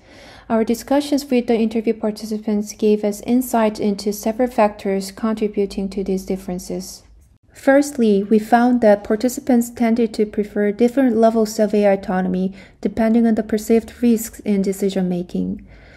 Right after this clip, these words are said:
For example, in decision two, where the stake was much higher than decision one, the D T advisor was chosen most frequently than any other options, whereas in decision one,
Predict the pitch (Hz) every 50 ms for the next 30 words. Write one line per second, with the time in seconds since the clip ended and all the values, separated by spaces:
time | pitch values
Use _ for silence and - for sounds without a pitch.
0 | - - _ - 226 214 208 214 226 208 208 208 208 208 202 202 196 202 - -
1 | 214 208 214 208 214 - 254 254 240 226 214 214 - - 262 254 220 196 196 202
2 | - - 214 208 208 208 208 208 202 202 - - 233 233 240 - 220 214 214 -
3 | 208 202 202 - - 220 226 226 214 202 196 185 196 196 190 190 196 190 - 196
4 | 190 - 190 185 190 208 208 202 185 190 190 - - - - - - - - 233
5 | 220 240 247 240 233 240 233 214 214 - 226 240 254 254 277 247 226 214 214 208
6 | 202 - - - 220 208 214 - 196 190 202 214 214 214 214 - 233 214 214 214
7 | 220 190 190 190 - 190 190 190 196 202 190 - 208 214 208 214 220 226 226 226
8 | 202 190 185 185 - - - 180 175 180 - - - - - - - - - -
9 | 208 202 196 202 196 196 - 202 190 190 190 - - 233 240 247 233 208 202 202
10 | 196 196 196 196 208 -